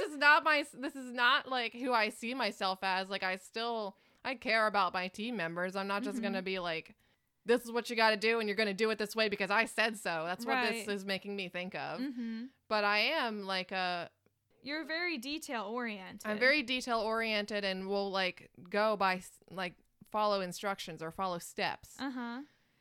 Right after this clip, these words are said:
Speaker 2: It says here, The benefits are autocratic leaders can promote productivity through delegation, provide clear and direct communication, Reduce employee stress by making decisions quickly on their own.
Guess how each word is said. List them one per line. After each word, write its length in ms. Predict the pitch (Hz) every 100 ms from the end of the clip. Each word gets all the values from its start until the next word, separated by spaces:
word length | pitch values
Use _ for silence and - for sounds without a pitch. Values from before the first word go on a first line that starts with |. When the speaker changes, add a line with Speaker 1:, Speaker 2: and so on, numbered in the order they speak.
| _
Speaker 2:
It 140 | 285
says 220 | - 370 359
here, 160 | 339
The 80 | 262
benefits 640 | 220 240 262 - 262 254 -
are 260 | 214 214 208
autocratic 540 | 220 226 - 269 247 240
leaders 400 | 220 214 220 220
can 180 | 247 226
promote 460 | - 214 214 208
productivity 760 | - 240 226 - 247 202 220 208
through 240 | - 226
delegation, 760 | 208 208 233 202 196 - 196
provide 420 | 202 220 202 202 202
clear 420 | - 277 277 262
and 180 | - 233
direct 280 | 214 208 208
communication, 840 | 220 202 196 - 185 190 190 190 202 _ _
Reduce 400 | - 226 240 285
employee 480 | 330 311 - 240 285
stress 720 | 359 - - 220 190 240 - -
by 140 | 214
making 360 | 214 214 214 226
decisions 500 | 226 - 220 214 208
quickly 480 | - 339 - 202 190
on 180 | 202 202
their 160 | 190 196
own. 380 | 202 185 196